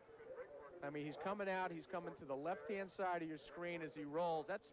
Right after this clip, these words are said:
pretty much a run. I think that's a run unless the pass is there, as opposed to a passing play by design. He's got a lot of room, he's got good speed, and he gets, uh, picks up about six or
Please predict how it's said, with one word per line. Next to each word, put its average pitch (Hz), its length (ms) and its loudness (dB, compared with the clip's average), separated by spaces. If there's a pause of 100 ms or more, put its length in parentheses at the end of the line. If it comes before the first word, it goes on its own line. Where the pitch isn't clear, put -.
(140)
pretty 320 200 2
much 240 240 2
a 196 40 2
run. 185 280 2 (260)
I 180 60 2
think 294 180 -4
that's 214 240 2
a 180 80 0
run 208 300 4 (180)
unless 175 380 0
the 180 60 -6
pass 180 340 2 (100)
is 143 100 -12
there, 151 300 4 (320)
as 147 160 -2
opposed 160 460 0
to 151 100 0
a 139 40 0
passing 160 420 -2 (100)
play 147 240 2
by 156 180 4
design. 147 540 0 (240)
He's 139 100 -8
got 151 200 2
a - 20 2
lot 165 260 4
of 190 80 2
room, 185 220 2
he's 151 160 -4
got 143 160 2 (100)
good 190 140 2 (160)
speed, 175 320 4 (360)
and 143 100 -4
he 143 80 -2
gets, 170 200 0 (140)
uh, 151 240 4 (240)
picks 214 220 -4
up 180 100 0
about 156 280 2 (120)
six 190 160 -4
or 170 100 -4